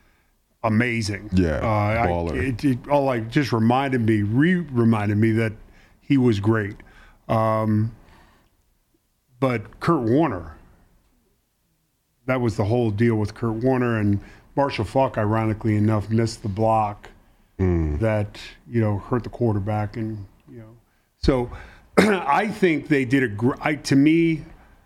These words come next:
Speaker 1: the essence of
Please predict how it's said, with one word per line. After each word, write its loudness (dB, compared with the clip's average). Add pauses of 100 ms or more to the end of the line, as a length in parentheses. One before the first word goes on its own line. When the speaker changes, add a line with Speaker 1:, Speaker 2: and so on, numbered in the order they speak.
(2250)
Speaker 1:
the 4
essence 0
of 0